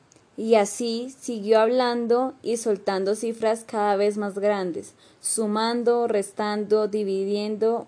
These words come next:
multiplicando. Y le habló el hombre de comprar un congelador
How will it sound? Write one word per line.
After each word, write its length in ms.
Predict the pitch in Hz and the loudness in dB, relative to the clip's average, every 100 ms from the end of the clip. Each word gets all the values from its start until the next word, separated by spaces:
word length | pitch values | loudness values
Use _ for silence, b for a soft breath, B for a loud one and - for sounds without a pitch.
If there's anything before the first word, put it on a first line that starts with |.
| _ | _
multiplicando. 840 | 220 214 202 196 190 202 180 151 - _ _ _ _ _ _ b b b b b b | -4 0 -2 -2 -6 -4 -4 -6 -12 _ _ _ _ _ _ b b b b b b
Y 160 | - | -4
le 140 | 254 240 | 4 6
habló 240 | 220 220 | 6 6
el 160 | 220 226 | 6 6
hombre 520 | 233 233 226 233 233 - | 2 2 2 2 0 -4
de 220 | 202 233 | -2 0
comprar 480 | 226 208 - 202 214 | -2 -4 0 2 2
un 100 | 220 | -2
congelador 880 | 190 190 - 196 190 180 185 240 | -4 -4 -2 0 0 2 0 0